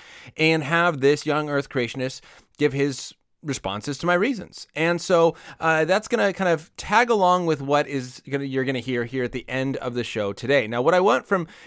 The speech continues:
you guys, and what I can't give to my normal YouTube audience, and I wanna give to you guys, is after listening to the Q and A today, um, a-, and hearing my comments at the end on why I think that there is a biblical justification for old,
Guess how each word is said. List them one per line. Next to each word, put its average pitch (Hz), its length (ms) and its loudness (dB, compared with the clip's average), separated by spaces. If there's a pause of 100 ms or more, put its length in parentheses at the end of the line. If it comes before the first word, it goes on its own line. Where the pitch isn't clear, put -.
you 226 160 0
guys, 147 360 0
and 151 100 -2
what 156 100 2
I 156 140 0 (220)
can't 214 260 0
give 196 180 0
to - 80 -6
my 160 160 4
normal 156 300 2
YouTube 143 560 0
audience, 127 480 0
and 135 80 0
I 123 60 0
wanna 127 240 -2 (180)
give 127 200 -2
to 123 100 -10
you 143 160 0
guys, 117 340 -4
is 156 240 -4 (880)
after 208 360 2
listening 180 400 -2
to 151 80 -6
the 147 80 -4
Q 139 180 -4
and 123 120 -2
A 117 100 -4
today, 90 320 -10 (520)
um, 107 360 -4
a-, 135 40 -6
and 135 280 -4
hearing 185 500 0
my 143 240 2
comments 131 760 -4
at 123 140 -6
the 120 220 -8
end 117 480 -4
on 113 400 -4
why 127 280 0
I 131 60 0
think 120 220 -8
that 117 100 -8
there 117 140 -4
is 131 260 -6
a 123 60 -2
biblical 117 400 -6
justification 110 800 -8
for 107 340 -4
old, 107 340 -4